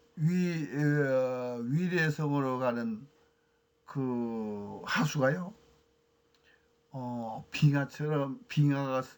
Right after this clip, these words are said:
예, 스치고 지나간 것처럼 폭이 넓습니다. 지도상에도.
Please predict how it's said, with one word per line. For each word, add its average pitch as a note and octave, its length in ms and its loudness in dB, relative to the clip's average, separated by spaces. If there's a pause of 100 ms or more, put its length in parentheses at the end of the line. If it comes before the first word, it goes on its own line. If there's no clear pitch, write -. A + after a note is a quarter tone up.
(500)
예, B2 380 0 (440)
스치고 E3 400 -2
지나간 B2+ 380 2
것처럼 E3+ 460 -2 (840)
폭이 C#3+ 400 -8
넓습니다. C#3 640 -2
지도상에도. D3+ 580 -4